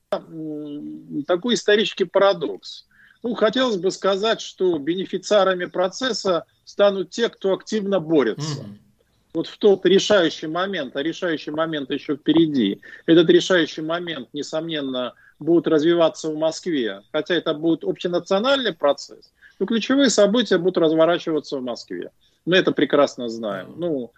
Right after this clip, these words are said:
Speaker 1: такова структура российской жизни и российского общества, и российской политики.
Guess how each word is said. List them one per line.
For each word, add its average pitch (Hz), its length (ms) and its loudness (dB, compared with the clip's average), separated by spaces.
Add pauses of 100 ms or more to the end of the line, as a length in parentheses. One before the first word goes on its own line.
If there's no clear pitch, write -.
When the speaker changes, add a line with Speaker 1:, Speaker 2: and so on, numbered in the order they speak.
(220)
Speaker 1:
такова 190 480 2
структура 190 720 -8
российской 160 600 -8
жизни 165 420 -8
и 139 60 -4
российского 135 600 -4
общества, - 680 -6 (240)
и 131 60 -2
российской 139 480 2
политики. 107 720 0